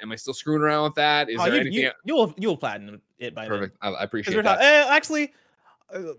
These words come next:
Speaker 2: with review, with how review codes work, maybe you wouldn't have platinumed it. 'Cause in my head, it's like, "Oh yeah,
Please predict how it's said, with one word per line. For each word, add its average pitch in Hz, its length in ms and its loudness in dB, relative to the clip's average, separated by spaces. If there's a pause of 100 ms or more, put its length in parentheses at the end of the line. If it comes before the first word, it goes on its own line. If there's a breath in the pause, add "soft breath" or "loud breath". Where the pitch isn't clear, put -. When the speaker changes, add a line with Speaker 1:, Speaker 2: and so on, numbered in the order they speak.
(480 loud breath)
Speaker 2:
with 247 200 2
review, 226 340 0
with 190 180 -2
how 202 140 4
review 170 320 0
codes 131 260 -4
work, 107 360 -8 (200)
maybe 175 220 2
you 156 80 -2
wouldn't 131 220 -4
have 117 120 -6
platinumed 101 360 -10
it. - 100 -16
'Cause 226 140 2
in 214 80 4
my 214 120 6
head, 190 180 4
it's 170 100 -4
like, 160 160 0
"Oh 233 100 4
yeah, 160 200 2